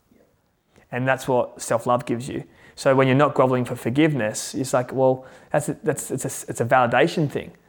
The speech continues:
And for you, that's amazing that you've transitioned to that, 'cause you've so far removed from that person, as am I.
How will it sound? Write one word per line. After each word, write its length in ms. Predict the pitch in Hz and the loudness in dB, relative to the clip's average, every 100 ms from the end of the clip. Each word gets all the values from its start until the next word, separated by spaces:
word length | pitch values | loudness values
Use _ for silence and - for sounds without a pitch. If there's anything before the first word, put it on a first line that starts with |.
| _ _ _ _ _ _ _ _ _ - | _ _ _ _ _ _ _ _ _ -10
And 200 | 139 127 | -6 0
for 100 | 135 | 2
you, 160 | 131 | 4
that's 180 | 156 123 | 4 2
amazing 380 | 127 120 139 135 | 0 2 2 2
that 60 | 113 | -2
you've 120 | 120 | -4
transitioned 460 | 123 113 131 190 156 | -4 -4 -2 -2 -2
to 60 | |
that, 140 | 113 - | -4 -4
'cause 120 | 127 | -2
you've 280 | 127 123 - | -2 -4 -10
so 220 | - 143 | 0 0
far 240 | 143 139 120 | 2 2 2
removed 300 | 123 127 127 | 2 2 0
from 100 | 123 | -2
that 160 | 104 | -2
person, 360 | - 120 - 160 | -2 -2 -2 -4
as 200 | 143 143 | 0 0
am 120 | 131 123 | 0 0
I. 260 | 123 92 | 0 -2